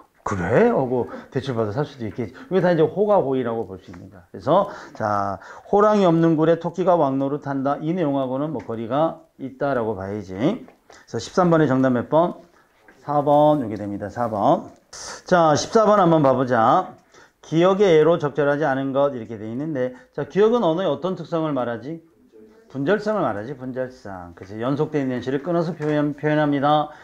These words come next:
그러니까 분절성, 요게 되지. 분절성을 설명한 게 아닌 걸 하나 찾으라는 거야. 정답은 이 번. 이 번 같은 경우는 뭐 창조성이나 개방성 정도로 봐야 되겠지. 자, 봄, 여름, 가을, 기-, 저녁, 점-, 가장 거기 뭐야? 분절성의 대표적인 게 시간이지, 시간.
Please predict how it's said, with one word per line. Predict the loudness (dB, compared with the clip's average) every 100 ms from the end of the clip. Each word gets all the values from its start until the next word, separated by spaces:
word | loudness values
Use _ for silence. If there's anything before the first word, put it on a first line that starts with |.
| _
그러니까 | -12 -10 -6
분절성, | -4 2 4 2 0 2 2 2 -2
요게 | -8
되지. | -10 -10 -10 -10 -12 -12 -4
분절성을 | 0 2 2 0 -2 -2
설명한 | -2 0 0
게 | 0
아닌 | -4 -2 0 4 4
걸 | 2
하나 | 0 -4
찾으라는 | -8 -6 -6 -6
거야. | -10 -10
정답은 | -4 0 0 -2 -6 -20 _ _ -20 -16
이 | -14 -6
번. | 0 2 0 -6 -16 -8
이 | -4
번 | 0
같은 | 2 2
경우는 | -2
뭐 | -2
창조성이나 | -4 -4 -2 -2 -2 -2 0 -2
개방성 | -2 -4 -2 -4 -4 -2 -2
정도로 | -4 -4 -4 -2
봐야 | -4
되겠지. | -6 -8 -10 -12 -4 -4 -4 -12 _ _ _ _ -20 _ _ _ -2
자, | 0 2
봄, | 4 4
여름, | 4
가을, | 4 4
기-, | 2
저녁, | 2 4 4 2
점-, | -2 -4 -10 -12
가장 | -10 -8 -2 0 4
거기 | 4 4
뭐야? | 2 0
분절성의 | 0 2 2 2 -2 0 0 -2 -4
대표적인 | -4 -2 -2
게 | -2
시간이지, | -2 0 0 0 -4
시간. | -8 -8 -10